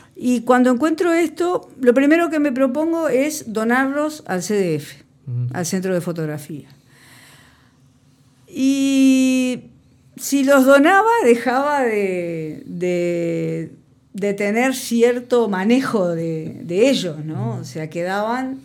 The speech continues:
Speaker 1: este, a, bueno, al bien público. Este, y me, me pareció que, que yo quería decir algo con eso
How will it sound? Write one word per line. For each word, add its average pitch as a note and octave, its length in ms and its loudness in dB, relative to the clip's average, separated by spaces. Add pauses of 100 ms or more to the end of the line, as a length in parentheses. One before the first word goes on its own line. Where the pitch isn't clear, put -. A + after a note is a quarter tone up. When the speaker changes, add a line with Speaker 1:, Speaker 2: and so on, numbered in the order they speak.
(160)
Speaker 1:
este, E3 600 -14 (400)
a, D#3+ 580 -8 (380)
bueno, A#3 500 -8
al F#3+ 160 -8
bien A#3 240 0
público. D#3 420 -12 (1080)
Este, G#3+ 1200 -2 (160)
y B3+ 120 -2
me, C4+ 360 -2 (380)
me A#3 180 0
pareció B3 560 0
que, D4 400 -8 (320)
que C4 140 -4
yo D4+ 200 -4
quería C#4 300 0
decir A#3 360 0
algo F3 320 -2
con D#3 160 -6
eso D#3 240 -10